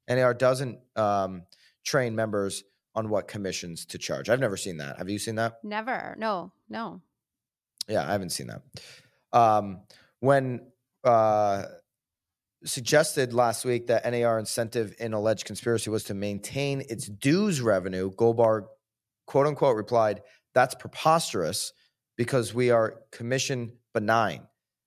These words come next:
Speaker 1: Uh, what he meant is the hundred fifty dollar annual dues get paid regardless of what a member charges or how much they make, which is true. So you could have a M L S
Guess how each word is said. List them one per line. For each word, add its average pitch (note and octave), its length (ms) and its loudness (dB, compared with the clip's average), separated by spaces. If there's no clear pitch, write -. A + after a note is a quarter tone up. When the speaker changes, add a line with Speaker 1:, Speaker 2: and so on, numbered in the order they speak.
Speaker 1:
Uh, F#2+ 160 0
what A#2 120 0
he A#2 60 -2
meant B2 200 0
is G#2+ 180 -6
the A2+ 140 -4
hundred A#2+ 260 -2
fifty A#2 200 -6
dollar A#2 260 4
annual A#2 320 -4
dues B2+ 320 -4
get G#2+ 160 -6
paid B2 200 -2
regardless A#2+ 840 2
of G#2 100 -10
what A2 140 0
a G#2+ 40 0
member G#2 300 -2
charges A#2+ 760 0
or G2 80 -4
how A2 80 -4
much A2 220 -4
they G2 120 -4
make, C#3 360 0
which E3 220 2
is A#3 180 2
true. F#2 400 -2
So C3+ 260 2
you C3 160 -2
could D#3+ 140 0
have D3+ 220 4
a C#3+ 320 0
M D3 140 4
L C#3+ 120 6
S C#3 160 2